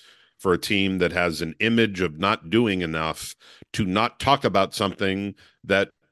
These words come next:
runs counter to that. And you can say, "Yes, we, look, we're not guaranteeing we're getting him, but we're,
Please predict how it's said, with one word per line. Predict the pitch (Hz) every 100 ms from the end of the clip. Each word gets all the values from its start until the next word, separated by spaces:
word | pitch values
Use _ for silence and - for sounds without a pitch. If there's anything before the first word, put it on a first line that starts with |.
| -
runs | 101 120 117
counter | - 160 151 98
to | 80
that. | 73 69 69 -
And | 90 82 82 82 82
you | 92
can | 104 90
say, | 95 92 90 90
"Yes, | 87 131 110 -
we, | 82 117 110 85 90
look, | 107 131 -
we're | 104
not | 131 104
guaranteeing | 107 120 117 - 123 120
we're | 113 107
getting | 98 135 123
him, | 95 95 101 - _ _ _
but | 104 101
we're, | 92 104 113 117